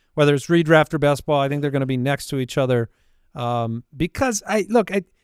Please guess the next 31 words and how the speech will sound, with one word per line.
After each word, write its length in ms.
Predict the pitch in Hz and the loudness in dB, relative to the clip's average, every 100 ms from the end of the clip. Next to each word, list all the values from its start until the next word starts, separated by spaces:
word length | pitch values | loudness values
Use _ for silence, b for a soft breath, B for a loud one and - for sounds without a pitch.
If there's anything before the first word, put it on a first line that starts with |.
| _ _ _ _ - | _ _ _ _ -2
I 80 | |
think 160 | 170 233 | 0 0
we, 240 | 233 196 - _ _ _ _ | -2 -4 -8 _ _ _ _
we 160 | - 175 | 0 2
know 400 | 180 170 202 285 | 4 6 8 6
the 100 | 240 | 2
talent 380 | - 190 185 175 | -2 0 0 0
of 80 | 143 | -2
Brees 340 | 147 151 - | -2 -2 0
Hall 280 | 160 147 139 | 2 2 2
and 180 | 143 135 | -2 -2
what 160 | 139 - | -4 -2
the 140 | 135 | 0
output 340 | 139 135 143 - | 0 0 -2 -4
could 140 | 127 | -4
be 220 | 120 123 123 | -4 -4 -4
in 140 | 123 | -6
an 120 | 113 | -6
offense 420 | 127 131 139 120 | -4 -4 -4 -6
that's 280 | - 113 - - _ _ _ _ | -6 -10 -10 -18 _ _ _ _
just 340 | - 175 - _ _ | -2 -2 -2 _ _
mediocre 720 | 131 143 139 123 120 107 92 _ | -2 0 2 0 -2 -6 -14 _
in 160 | 151 131 | -6 -4
New 100 | 120 | -2
York. 280 | 120 123 - _ _ - | -2 -2 -4 _ _ -2
But 200 | 151 151 | -2 2
Bijan 440 | 165 233 214 208 | 2 2 2 0
has 280 | 170 175 143 - | 0 0 -2 -6
more 560 | 135 135 160 190 185 180 160 | -4 0 2 4 2 0 -6
of 180 | 143 139 | -6 -2
the 280 | 131 117 | -2 -4